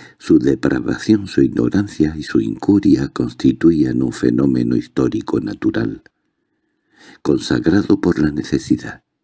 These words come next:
que nos encontrábamos ante una causa universal elemental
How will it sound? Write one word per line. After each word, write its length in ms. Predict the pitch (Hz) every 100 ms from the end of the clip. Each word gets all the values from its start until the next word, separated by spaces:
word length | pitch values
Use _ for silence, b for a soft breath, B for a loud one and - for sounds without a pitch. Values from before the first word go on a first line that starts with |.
| _ _ _ b b b -
que 140 | 69
nos 180 | 65 -
encontrábamos 800 | 71 78 73 113 107 101 101 82
ante 180 | 82
una 320 | 87 80 73 _ -
causa 420 | 82 76 71 -
universal 800 | 113 - - 107 - 127 120 110
elemental 800 | - - 101 - - - 64 -